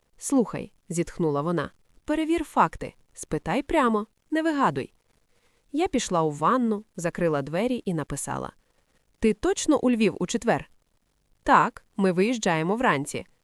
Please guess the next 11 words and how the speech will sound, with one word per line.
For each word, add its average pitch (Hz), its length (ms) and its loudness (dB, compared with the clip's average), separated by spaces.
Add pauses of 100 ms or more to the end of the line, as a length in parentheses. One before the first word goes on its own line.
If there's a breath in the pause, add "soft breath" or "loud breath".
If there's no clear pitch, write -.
(100)
Щось - 300 -2
не 175 100 2
так?" 262 300 -2 (760)
"Ні, 339 340 6
просто 262 500 0
планую 277 420 4
свої 190 260 0
зустрічі", - 600 -6 (160)
я 165 140 2
виставила 151 460 -2
смайлик. - 520 -2